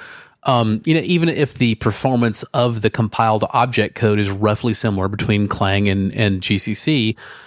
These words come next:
and it certainly looks like, you know, from Laravel's analysis and benchmarking of, uh, you know, Linux kernels that were compiled with both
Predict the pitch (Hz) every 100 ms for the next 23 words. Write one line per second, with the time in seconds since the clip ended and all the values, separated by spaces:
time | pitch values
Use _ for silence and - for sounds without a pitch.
0 | - _ 202 196 214 170 135 139 - 131
1 | 120 127 113 131 113 117 120 120 117 110
2 | 117 104 104 107 113 104 113 101 104 95
3 | 107 104 104 101 98 - 110 98 92 -
4 | _ - 104 101 104 110 107 101 123 110
5 | - - 214 113 - 104 104 113 107 98
6 | 101 95 101 101